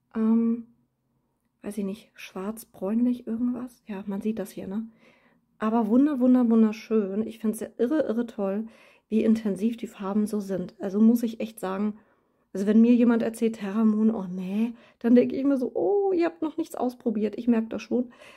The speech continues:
Ja, weil die haben wirklich so eine Intensität und ihr seht es ja, ne? Das ist wahnsinnig toll. Also wunderschöner Big Bang Ton. Und nun schauen wir uns den nächsten Ton an. Der ist auch sehr besonders. Schaut mal. Alleine das, also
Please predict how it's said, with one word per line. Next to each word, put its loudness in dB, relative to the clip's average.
Ja, 0
weil 2
die -2
haben -4
wirklich -4
so 0
eine 6
Intensität -2
und -6
ihr -4
seht -6
es -8
ja, -6
ne? -8
Das -12
ist -10
wahnsinnig 0
toll. -6
Also -4
wunderschöner 0
Big -12
Bang -4
Ton. -2
Und -4
nun 4
schauen -6
wir -2
uns -8
den -10
nächsten -4
Ton -10
an. -10
Der -10
ist -14
auch -14
sehr -8
besonders. -10
Schaut -10
mal. -10
Alleine -6
das, -12
also -10